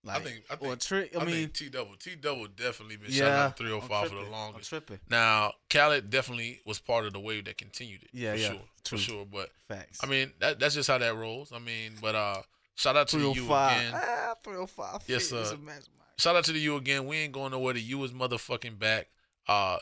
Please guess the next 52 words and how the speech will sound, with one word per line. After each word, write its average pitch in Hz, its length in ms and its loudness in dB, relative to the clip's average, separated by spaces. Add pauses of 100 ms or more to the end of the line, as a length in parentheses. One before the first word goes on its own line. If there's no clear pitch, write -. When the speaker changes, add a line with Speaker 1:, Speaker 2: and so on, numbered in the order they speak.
Speaker 1:
shout 139 200 0
out 135 140 2
to 120 160 -4
Michael 107 300 -8
Irvin 101 200 -12
too. 104 120 -10
His 107 140 -2
video 104 280 -8
had 98 160 -4
me 101 60 -12
turned 104 260 -10
the - 60 -20
fuck 95 240 -10
up. 98 100 -12
Fool. 101 140 -8
I 107 60 0
wanted 104 200 -8
to - 60 -20
put 101 100 -12
on 95 80 -14
the 101 80 -16
helmet 95 340 -16
and - 120 -20
go 85 140 -18
in, 92 60 -16 (140)
Speaker 2:
'Cause, 117 140 -10
Speaker 1:
bro. 67 80 -10
I 90 80 -4
was 101 100 -6
Speaker 2:
boy, 180 120 -4
Speaker 1:
ready. 127 180 -4
Speaker 2:
think 185 180 -6
about 120 360 -2
that 117 220 -8
Speaker 1:
"We - 60 -6
gonna 143 140 -2
Speaker 2:
shit, - 80 0
Speaker 1:
stop - 140 0
Speaker 2:
like, - 100 -12
Speaker 1:
on 165 100 -6
their 165 100 -2
throats." - 640 -6
He 196 140 -2
was, 170 160 2
Speaker 2:
think 202 100 6
Speaker 1:
he 220 60 2
was 208 100 2
Speaker 2:
about 147 200 6
that 143 180 4
shit. 143 260 -2
Like, 139 100 0
we, 156 360 -2